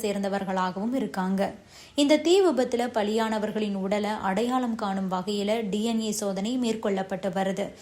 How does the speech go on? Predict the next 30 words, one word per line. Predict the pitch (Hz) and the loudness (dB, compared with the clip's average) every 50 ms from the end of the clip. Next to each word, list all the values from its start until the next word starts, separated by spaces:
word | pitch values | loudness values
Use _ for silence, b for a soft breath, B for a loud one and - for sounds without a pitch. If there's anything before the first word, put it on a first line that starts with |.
| B B B B B | B B B B B
அதோடு | - 226 233 240 262 254 220 233 254 269 247 | 6 6 8 10 10 8 8 6 6 4 6
இறந்தவர்களின் | 220 214 247 254 269 269 247 247 240 247 226 220 214 | 6 6 6 6 4 4 4 2 2 2 2 2 2
உடல்கள் | 196 190 190 214 226 196 233 262 311 311 | 0 2 2 2 2 2 2 2 2 0
இந்திய | - 214 220 226 247 247 262 | 0 2 2 2 2 2 2
விமானப்படை | 233 208 208 214 226 233 226 226 220 226 214 208 208 208 202 | 2 2 0 0 0 0 -2 -2 0 0 0 2 2 0 0
விமானம் | 190 196 202 208 202 202 202 196 | 0 0 0 0 0 0 0 0
மூலமாக | 190 190 196 196 190 190 185 180 185 185 - 226 254 285 277 | 2 2 2 2 2 2 0 0 0 -2 -2 0 0 0 0
இந்தியாவுக்கு | 240 208 208 220 247 247 247 247 220 220 226 214 | 0 0 -2 0 0 0 0 -2 -4 -4 -4 -4
கொண்டு | - 208 202 196 208 | -4 -2 -2 -2 -2
வருவதற்கான | 196 202 196 190 190 202 190 - 196 196 190 190 185 | -2 -2 -2 -2 -2 -4 -4 -2 -4 -4 -2 -2 -2
ஏற்பாடுகளையும் | 196 196 202 196 220 208 196 190 190 190 190 208 214 220 | -2 -4 -2 -2 -2 -2 0 0 0 0 0 0 -2 -2
மத்திய | 214 190 185 - 208 202 | -2 -4 -4 -2 -2 0
அரசு | 190 185 180 - - 262 262 - | 0 0 -2 -2 -4 -4 -2 0
செய்திருக்கு. | 226 208 196 175 196 190 190 190 - 202 - - - B B B B B B | 0 0 0 0 0 -2 -2 -2 -2 -2 -4 -4 -6 B B B B B B
அது | B 208 214 220 220 | B 4 4 4 4
மட்டுமல்ல, | 220 208 220 220 208 202 190 185 214 254 311 339 | 2 2 0 0 0 0 0 0 0 0 -2 -2
மத்திய | 240 208 202 185 - 226 208 214 | -2 -2 -2 -2 -2 -2 0 0
வெளியுறவுத்துறை | 202 196 202 202 220 240 233 226 214 208 - 214 196 196 196 | 2 2 2 2 2 2 2 2 0 -2 -2 -2 -2 -2 -2
இணையமைச்சர் | 190 190 196 202 202 202 202 208 196 - 202 185 185 | -2 -2 -2 -2 -2 -2 -2 -2 -2 -2 -4 -2 -2
வி | 185 214 208 208 | -2 -4 -4 -2
கே | - 220 202 202 | -2 -2 -2 0
சிங் | - - 233 254 285 269 - | 0 -2 -2 -4 -6 -6 -4
குவைத்துக்கு | 202 202 208 208 214 185 190 185 - 202 | -2 -2 -2 -2 -4 -6 -6 -4 -2 -2
போயிருக்காரு. | 196 196 196 196 214 202 196 202 208 208 202 202 202 - - - - - - - | -2 -2 -2 0 2 2 2 4 2 2 0 0 -2 -8 -18 -20 -20 -20 -12 -4
இந்த | - 220 214 226 214 | 0 0 2 2 0
குவைத் | - - 254 262 269 285 277 - - - - | 0 2 4 4 4 4 0 -6 -10 -6 -2
தீ | 254 247 247 | 0 0 2
விபத்து | 226 190 214 196 220 254 262 262 220 240 302 - - | 2 2 2 4 4 2 2 2 0 0 0 0 -2
இந்தியாவுல | 208 208 208 220 220 214 214 202 214 | -2 -2 0 0 0 -2 0 -2 -2
பெரும் | 202 - 208 196 202 202 | -4 -4 -4 -4 -4 -4